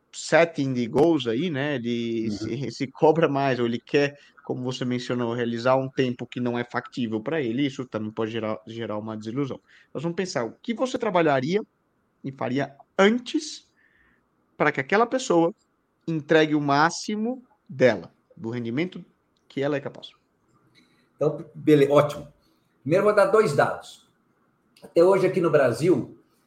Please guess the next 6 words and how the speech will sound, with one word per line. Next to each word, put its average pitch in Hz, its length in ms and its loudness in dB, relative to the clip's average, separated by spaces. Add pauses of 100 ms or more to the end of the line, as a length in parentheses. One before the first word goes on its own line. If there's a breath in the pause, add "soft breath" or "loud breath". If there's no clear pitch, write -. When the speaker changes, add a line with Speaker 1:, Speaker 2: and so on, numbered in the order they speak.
(200)
Speaker 2:
já 123 200 2
teve 135 880 0
quatro 180 400 4
seletivas 156 1300 -2 (880)
pra 131 960 4
campeonato 127 580 -2